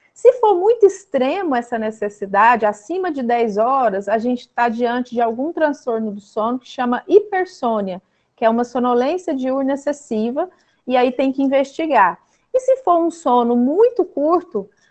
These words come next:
abaixo de seis horas de sono, de quatro a cinco horas, e o paciente não tem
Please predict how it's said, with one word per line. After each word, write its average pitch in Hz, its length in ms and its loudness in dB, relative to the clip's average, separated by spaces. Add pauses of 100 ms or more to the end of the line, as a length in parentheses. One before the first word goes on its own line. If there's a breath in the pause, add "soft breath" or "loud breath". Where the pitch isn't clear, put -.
(100)
abaixo 254 600 4
de 247 120 -6
seis 240 340 -2
horas 202 280 -2
de 190 100 -10
sono, 233 520 -2
de 214 100 -14
quatro 240 460 0
a 233 40 -6
cinco 214 340 -10
horas, 196 420 -2
e 240 80 -2
o 233 40 -8
paciente 233 600 -4
não 311 380 -2
tem 247 500 -4